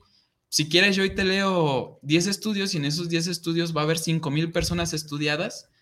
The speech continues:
de una manera precisa que tú no has hecho", ¿no? Entonces, pues, ¿qué, qué me, qué me vas a andar <laughs> diciendo, no? Yo no tengo problema, yo me pongo el round con los hipnotistas ahí.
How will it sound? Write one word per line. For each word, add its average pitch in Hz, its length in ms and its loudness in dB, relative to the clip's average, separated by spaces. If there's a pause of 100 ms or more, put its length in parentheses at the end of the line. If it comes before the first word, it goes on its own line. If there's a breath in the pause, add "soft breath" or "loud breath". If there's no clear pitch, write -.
(160)
de 139 80 0
una 156 140 2
manera 151 500 0
precisa 180 540 -2
que - 100 -6
tú - 140 -8
no 165 100 -2
has 180 120 -4
hecho", 311 260 -6
¿no? 220 160 -8 (300 soft breath)
Entonces, 190 360 -6 (720 soft breath)
pues, - 240 -12
¿qué, 214 100 -20
qué 175 220 -16
me, 151 160 -8
qué 151 140 -8
me 160 80 -2
vas 170 180 -4
a 202 40 -2
andar 185 240 0
<laughs> - 20 4
diciendo, 160 560 6
no? 139 120 2
Yo 185 140 2
no 190 140 0
tengo 214 240 2
problema, 107 480 0
yo 127 80 0
me 156 80 -2
pongo 160 240 0
el 135 80 2
round 107 260 -2
con 113 140 -2
los 101 180 0
hipnotistas 101 680 -6
ahí. 120 180 -20